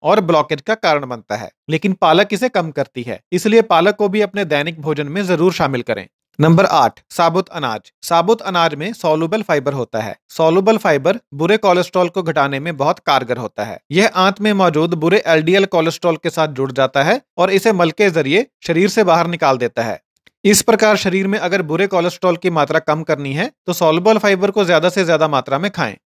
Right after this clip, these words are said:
और सॉल्युबल फाइबर साबुत अनाज में होता है। ज्यादा सॉल्युबल फाइबर खाने से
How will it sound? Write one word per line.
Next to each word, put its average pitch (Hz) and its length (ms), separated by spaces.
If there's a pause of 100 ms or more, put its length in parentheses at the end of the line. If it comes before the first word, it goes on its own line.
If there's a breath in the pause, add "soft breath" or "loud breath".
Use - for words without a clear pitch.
(160)
और 175 160
सॉल्युबल 185 460
फाइबर 185 340
साबुत 185 400
अनाज 160 320
में 143 100
होता 120 260
है। 113 160 (160)
ज्यादा 165 320
सॉल्युबल 196 400
फाइबर 185 340
खाने 165 280
से 196 240